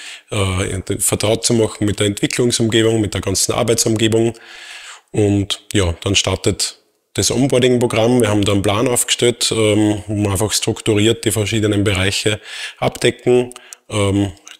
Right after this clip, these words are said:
die für jemand neu sind, der neu im Team startet. Dazu stellen wir auch einen Buddy zur Verfügung, der sich um, um das Mentoring kümmert, ähm, der auch die Vertrauensperson im Team ist, der quasi durch das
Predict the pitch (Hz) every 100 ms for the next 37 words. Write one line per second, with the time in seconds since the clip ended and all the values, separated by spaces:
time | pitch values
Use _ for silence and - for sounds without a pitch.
0 | - 104 101 101 98 110 101 101 98 101
1 | 101 131 127 123 117 110 110 113 113 123
2 | 123 - 110 104 120 113 - _ - -
3 | - - - 110 147 147 127 117 107 104
4 | 107 - - _ _ - 110 92 98 123
5 | 127 127 - - 123 123 - 135 139 139
6 | 117 107 117 110 107 107 - - - 113
7 | 110 101 101 113 113 113 110 113 113 117
8 | - 107 104 101 98 - 104 113 - 90
9 | 107 - 107 - 104 107 101 113 117 123
10 | - - - - - 104 95 98 101 113
11 | - 104 - -